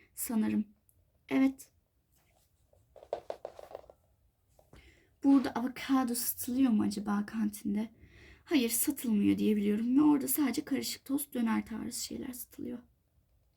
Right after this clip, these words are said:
Tamam, kızım sırasını doğru düzgün seçin lütfen.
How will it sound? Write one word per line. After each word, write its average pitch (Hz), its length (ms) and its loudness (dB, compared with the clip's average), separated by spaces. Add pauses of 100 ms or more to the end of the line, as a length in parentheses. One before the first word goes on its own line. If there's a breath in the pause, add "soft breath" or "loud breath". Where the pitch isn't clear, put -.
(580 soft breath)
Tamam, 247 300 2
kızım 285 400 4
sırasını 277 540 4
doğru 254 240 4
düzgün 214 260 0
seçin 214 460 0
lütfen. 214 500 0